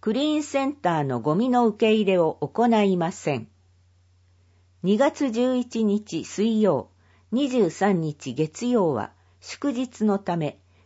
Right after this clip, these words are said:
クリーンセンターの業務及びゴミの受け入れは行いません。また、土曜日のゴミの持ち込みは、金曜日正午までの事前予約制です。金曜日が祝日の場合は、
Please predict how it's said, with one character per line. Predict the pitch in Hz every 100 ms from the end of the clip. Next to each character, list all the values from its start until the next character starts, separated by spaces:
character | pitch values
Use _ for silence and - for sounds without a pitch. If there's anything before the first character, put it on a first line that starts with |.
| _
ク | 220
リ | 233
ー | 302
ン | 311
セ | - 285
ン | 269
タ | - 165
ー |
の | 143 135
業 | 127 208 175
務 | 123 110 - _ _
及 | 240 214
び | 143 113
ゴ | - 175
ミ | 247
の | 285 254
受 | 226 240
け |
入 | 233
れ | 202 185
は | 180
行 | - 135 214
い | 214 196
ま | 185 160
せ | - 139
ん。 | 113 - _ _ _ _ _ _ _ _ _
ま | 180 180
た、 | - 196 - _ _
土 | 185 214
曜 | 311 302
日 | 226
の | 160 139
ゴ | 156
ミ | 208
の | 254 233
持 | 208
ち | 208 -
込 | 196
み | 185 151
は、 | 135 - _ _ _ _
金 | - 285 302
曜 | 294 285
日 | 165 143
正 | - 285 254
午 | 185
ま | 170
で | 156 143
の | 117 104 -
事 | 147 165
前 | 277 269
予 | 254 208
約 | 196 233
制 | - - 170 143
で | 123
す。 | - - - _ _ _ _ _ _ _ _ _ _ _
金 | - 285
曜 | 285 269
日 | 196
が | 156 113
祝 | - -
日 | 180 202 -
の | 180
場 | 160 165
合 | 147 143
は、 | 131